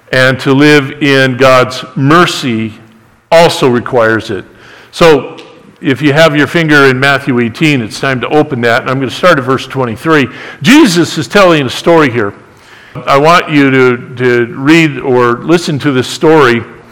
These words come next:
with the idea of mercy in mind, okay? Where, do you see where mercy plays out here? So Jesus says, "Therefore, the kingdom of heaven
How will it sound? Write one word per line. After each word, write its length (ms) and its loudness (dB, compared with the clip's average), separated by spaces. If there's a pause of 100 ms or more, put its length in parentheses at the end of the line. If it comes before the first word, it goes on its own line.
(440)
with 200 2
the 120 4
idea 360 4
of 80 0
mercy 480 0
in 120 -2
mind, 400 0
okay? 600 -2
Where, 280 2
do 760 -14
you 80 -2
see 220 0
where 260 2
mercy 500 0
plays 500 -2
out 280 2
here? 260 -4 (420)
So 180 2
Jesus 480 2
says, 300 2
"Therefore, 480 2
the 120 0
kingdom 460 0
of 160 2
heaven 420 2